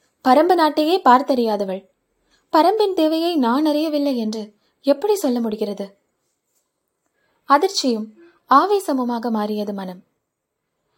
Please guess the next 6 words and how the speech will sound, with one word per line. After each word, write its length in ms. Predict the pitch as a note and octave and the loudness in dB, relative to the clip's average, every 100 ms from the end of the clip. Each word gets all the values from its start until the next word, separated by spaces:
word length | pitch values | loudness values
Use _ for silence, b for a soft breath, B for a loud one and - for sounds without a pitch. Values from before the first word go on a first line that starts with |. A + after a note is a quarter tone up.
| _ - | _ -4
சற்றே 400 | - D#4+ D#4+ F4 C4 C4 - | 0 0 0 -2 -4 -10 -2
மனதை 360 | B3+ D4 F#4 E4+ | 0 0 0 -2
அமைதிப்படுத்தியபடி 840 | B3 D4+ E4 C4+ B3+ B3 A3+ A3+ | -2 -2 -4 -6 -4 -6 -4 -4
பாரி 280 | A#3 G#3+ G#3 | -4 -6 -8
சொன்னாள், 380 | G#3 G3+ F#3 F3 _ _ _ _ _ _ _ _ _ _ _ _ _ _ _ _ _ _ _ _ _ _ _ _ _ _ _ _ _ | -8 -10 -12 -16 _ _ _ _ _ _ _ _ _ _ _ _ _ _ _ _ _ _ _ _ _ _ _ _ _ _ _ _ _
"நீ 100 | C#4 | 0